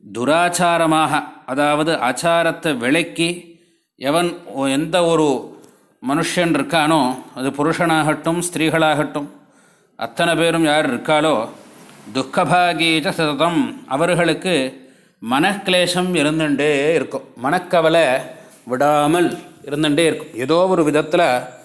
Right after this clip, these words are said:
மனக்கஷ்டம் இருந்துட்டே இருக்கும் அவளுக்கு. "துக்கபாகீச்ச சததம்", எப்பொழுதும்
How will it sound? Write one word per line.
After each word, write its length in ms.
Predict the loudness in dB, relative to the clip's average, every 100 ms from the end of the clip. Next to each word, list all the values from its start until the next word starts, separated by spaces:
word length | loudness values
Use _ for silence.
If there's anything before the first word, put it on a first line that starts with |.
| -20 _ -20 -18 -6
மனக்கஷ்டம் 800 | -2 0 0 -2 -2 -2 0 -2 -6 -20 -20 -20 -20 _ _ _ _ _ _ _ _ _
இருந்துட்டே 560 | -4 2 2 4 4 4
இருக்கும் 280 | 2 0 2
அவளுக்கு. 680 | 4 2 0 0 0 -2 -16 -20 -20 -20 _ -20 -20 -20 _ -20 _ -20 _ -14 -6
"துக்கபாகீச்ச 960 | -4 0 2 4 4 2 2 0 0
சததம்", 800 | -2 -2 -2 0 2 2 0 -4 -18 -20 _ _ _ _ _ _ -12
எப்பொழுதும் 880 | -10 -10 0 2 2 0 -2 -6